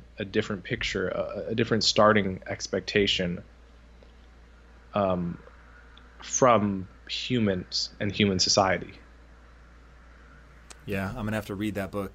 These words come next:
Speaker 2: 'cause, uh, that, that is so true. Speaking about the sort of fundamental way that we come at something, do you ever think that you would have, um, more impact by leaning into your rap career than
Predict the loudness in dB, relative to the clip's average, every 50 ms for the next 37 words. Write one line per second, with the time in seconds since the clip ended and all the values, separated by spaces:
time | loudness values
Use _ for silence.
0 | -10 -6 -6 -4 -4 -4 -4 -4 -4 -4 -4 -4 -4 -6 -8 -10 -14 -16 -10 -6
1 | -4 -4 -4 -4 -6 -6 -6 -4 -4 -4 -4 -4 -2 -2 -2 -2 -2 -4 -4 -4
2 | -6 -6 -8 -10 -10 -8 -6 -4 -4 -4 -4 -6 -10 -14 -18 -18 -18 -18 -20 -20
3 | -20 -20 -20 -20 -20 -20 -20 -18 -12 -12 0 2 2 4 4 2 0 0 2 0
4 | 0 0 -2 -2 -2 0 0 0 0 0 0 0 0 0 0 2 4 4 4 4
5 | 2 2 2 0 0 0 0 2 2 2 2 0 0 -4 -4 -6 -4 -4 -2 -2
6 | -2 -2 -2 -2 -2 -2 -2 -2 -2 -2 0 -2 -2 -4 -6 -8 -6 0 2 4
7 | 4 4 4 2 2 2 2 2 2 2 0 2 2 2 2 2 2 2 2 2
8 | 2 2 0 0 -2 -6 -12 -14 -12 -6 -2 0 2 2 2 2 2 2 2 2
9 | 2 0 0 -2 -6 -12 -20 -12 -4 0 2 4 6 6 6 4 4 2 0 0
10 | 0 2 2 2 2 0 -2 -6 -12 -6 -2 0 2 2 2 2 2 2 2 2
11 | 2 2 2 0 0 0 2 2 2 2 2 2 2 2 2 2 0 -2 -2 2
12 | 4 4 4 4 2 0 -6 -16 -20 -20 -20 -20 -20 -14 -4 0 2 2 4 4
13 | 4 4 4 4 2